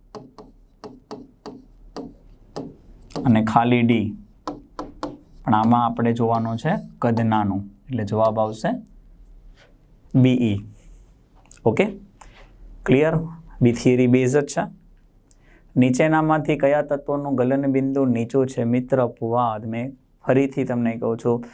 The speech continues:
ઘણીવાર કહેતો રહું છું કે આપણી નોટ્સ જે બનાવેલી છે એને જુઓ તમે.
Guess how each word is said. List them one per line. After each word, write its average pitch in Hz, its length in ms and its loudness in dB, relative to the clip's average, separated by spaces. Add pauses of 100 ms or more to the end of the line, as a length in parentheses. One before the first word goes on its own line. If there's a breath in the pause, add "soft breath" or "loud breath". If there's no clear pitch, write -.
(240 loud breath)
ઘણીવાર 131 440 4
કહેતો 120 360 -2
રહું 120 160 -4
છું 127 180 -10
કે 120 80 -6
આપણી 117 280 -2
નોટ્સ 127 440 2
જે 123 140 0
બનાવેલી 123 540 -2
છે 127 180 -8
એને 117 320 -2
જુઓ 107 220 -4
તમે. 101 340 -8